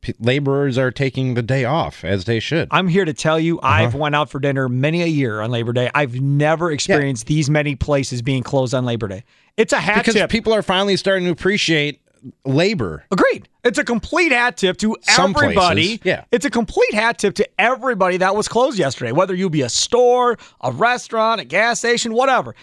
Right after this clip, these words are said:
Speaker 2: If you gave your employees off yesterday, hat tip from me to you. It was
Speaker 1: Yeah.
Speaker 2: awesome. Like, we were driving around laughing.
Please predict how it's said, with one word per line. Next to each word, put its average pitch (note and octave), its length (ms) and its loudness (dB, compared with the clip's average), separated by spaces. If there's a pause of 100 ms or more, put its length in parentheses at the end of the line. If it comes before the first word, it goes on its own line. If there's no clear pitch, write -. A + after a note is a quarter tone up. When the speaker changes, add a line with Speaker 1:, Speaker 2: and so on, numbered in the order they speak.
Speaker 2:
If D#3 120 -2
you A3+ 140 2
gave D4+ 200 2
your B3 120 2
employees A3+ 440 2
off D#3 240 2
yesterday, D3+ 500 0 (160)
hat F3+ 260 -2
tip F3 180 -2
from D3 140 -2
me D#3+ 180 2
to - 140 -10
you. G#2 240 -10
It G3 40 0
was F#3 120 4
Speaker 1:
Yeah. - 120 4
Speaker 2:
awesome. C3 240 -4 (160)
Like, A3+ 80 2
we C#4+ 80 2
were F4+ 80 0
driving B3 260 0
around G3 220 0
laughing. A#2+ 400 -4